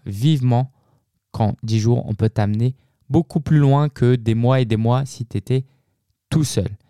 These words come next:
C'est le, la deuxième édition de ce challenge et, euh, suite au succès du premier challenge où on a eu quatre cents participants, on a décidé de changer un peu le format.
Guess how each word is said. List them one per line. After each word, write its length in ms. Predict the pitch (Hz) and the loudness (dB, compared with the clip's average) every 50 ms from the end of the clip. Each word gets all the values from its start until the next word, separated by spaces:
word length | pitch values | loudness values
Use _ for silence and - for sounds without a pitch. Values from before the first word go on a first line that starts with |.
| _ _ _ - | _ _ _ -10
C'est 160 | - - 110 | -6 -2 0
le, 320 | 110 113 113 113 110 110 | 2 2 4 4 4 2
la 160 | 110 113 110 | 2 0 0
deuxième 320 | 110 120 165 190 208 202 185 | 0 2 2 2 2 2 2
édition 400 | 180 156 165 156 - - 170 156 | 0 0 0 0 0 0 0 0
de 100 | 131 123 | 0 0
ce 140 | - - 131 | 0 -2 -4
challenge 520 | - - 123 113 107 110 117 135 139 139 - _ _ _ _ _ _ - - | -4 -4 -2 -2 0 0 0 -2 -2 -6 -10 _ _ _ _ _ _ -6 -4
et, 200 | 107 117 120 - - - | -2 -2 -2 -4 -4 -6
euh, 200 | 104 104 104 101 101 | -6 -4 -4 -6 -6
suite 260 | - - 131 127 - | -6 -6 -8 -4 -2
au 80 | 131 117 | -2 -2
succès 500 | - - 131 - - - 143 131 131 - _ _ _ _ _ _ _ | -2 -4 -6 -6 -2 -2 0 0 -2 -4 _ _ _ _ _ _ _
du 140 | - 113 117 | -4 -2 -2
premier 300 | - - - 139 147 143 - | -2 0 0 0 0 0 0
challenge 380 | - 147 143 147 147 143 127 123 | 0 0 0 2 0 0 0 0
où 40 | |
on 140 | 113 107 107 | 0 2 2
a 80 | 107 107 | 2 2
eu 80 | 107 | 0
quatre 280 | 104 - - 175 165 - | 0 0 -2 -4 -2 -2
cents 140 | - 170 156 | -2 -2 -2
participants, 640 | 147 147 135 - - - - - - 143 156 151 143 | -2 -4 -4 -6 -10 -14 -10 -6 -4 -2 0 0 0
on 80 | 135 | 2
a 100 | 127 120 | 2 2
décidé 500 | 117 120 156 151 - - 143 131 147 151 | 2 2 0 0 0 -2 -2 -2 -2 -2
de 40 | - | 0
changer 260 | - 156 147 135 143 | 0 0 2 2 2
un 100 | 147 147 | 2 0
peu 100 | 131 139 | 0 -2
le 40 | 131 | -4
format. 420 | - - 127 123 120 123 143 156 | -4 -4 -4 -2 -2 -2 -4 -4